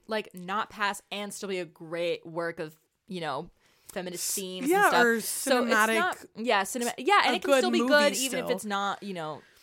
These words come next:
Speaker 1: doesn't pass or anything. Um, there
Speaker 2: But
Speaker 1: are
Speaker 2: it's
Speaker 1: other tests that I think are really interesting and, like, maybe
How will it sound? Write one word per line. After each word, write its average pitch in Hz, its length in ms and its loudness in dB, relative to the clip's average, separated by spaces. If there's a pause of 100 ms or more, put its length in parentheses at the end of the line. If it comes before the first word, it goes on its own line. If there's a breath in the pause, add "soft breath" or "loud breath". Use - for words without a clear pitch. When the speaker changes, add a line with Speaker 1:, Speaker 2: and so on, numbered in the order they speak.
(280 soft breath)
Speaker 1:
doesn't 180 320 -8
pass 170 320 -4
or 180 60 -12
anything. 160 420 -12 (300 loud breath)
Um, 175 320 -4 (160)
there 269 140 2
Speaker 2:
But 311 60 8
Speaker 1:
are 381 100 10
Speaker 2:
it's - 80 4
Speaker 1:
other 233 220 6
tests 214 280 -6
that 185 100 -4
I 180 60 -2
think 190 160 -8
are 180 60 -6
really 175 180 -6
interesting 180 340 -12
and, 170 80 -12
like, 160 200 -12
maybe 170 480 -10